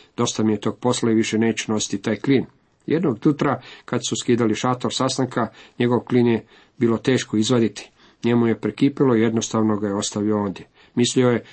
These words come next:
"Nikome i onako nije stalo. Moj posao je nevažan. Sve što radim je nošenje običnoga klina, pa zašto ga dan-,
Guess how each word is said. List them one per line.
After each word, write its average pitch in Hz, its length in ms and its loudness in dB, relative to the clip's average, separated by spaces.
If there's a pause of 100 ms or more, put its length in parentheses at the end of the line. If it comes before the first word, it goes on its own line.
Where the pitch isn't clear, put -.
(140)
"Nikome 123 360 0
i 110 40 4
onako 113 320 0
nije 117 160 2
stalo. 104 320 -4 (380)
Moj 110 200 0
posao 113 440 0
je 101 120 0
nevažan. 98 440 -4 (240)
Sve - 260 -2
što - 180 -6
radim 123 380 4
je 120 160 2
nošenje 107 420 -2
običnoga 104 480 -2
klina, 107 360 0 (360)
pa 104 100 -4
zašto 131 440 0 (280)
ga 104 100 -4
dan-, 101 220 -4